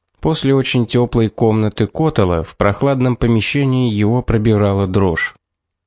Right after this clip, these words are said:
Именно это и насторожило нас в первую очередь. Тара Дженнифер Шахиф была оживлена двадцать лет назад. Причиной смерти она указала несчастный случай.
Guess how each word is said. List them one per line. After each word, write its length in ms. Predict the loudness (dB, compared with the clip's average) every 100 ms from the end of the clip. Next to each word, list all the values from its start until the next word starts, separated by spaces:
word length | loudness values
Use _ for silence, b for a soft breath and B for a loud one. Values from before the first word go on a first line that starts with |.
| _ _ _
Именно 480 | -2 0 2 0 0
это 400 | -2 -2 -2 0
и 180 | 0 2
насторожило 720 | 0 -2 0 2 2 0 0
нас 260 | 0 -2 -4
в 80 | 0
первую 420 | 2 2 0 0
очередь. 560 | 0 0 -2 -4 -8 -16 _ _ _ _
Тара 320 | -2 0 0
Дженнифер 580 | 0 0 0 0 -2 -2
Шахиф 680 | 0 0 0 -2 -2 -4 -6
была 420 | -2 0 2 0
оживлена 520 | 0 0 0 0 0 0
двадцать 500 | 0 0 0 -2 0
лет 180 | 0
назад. 540 | 0 0 0 -2 -6 -16 _ _ _ -8
Причиной 480 | -4 -2 0 0 0
смерти 480 | 0 -2 -2 -2 0
она 320 | 0 0 -2
указала 500 | 0 0 0 0 0
несчастный 600 | 0 -2 0 -2 0 -2
случай. 600 | -2 0 0 0 -4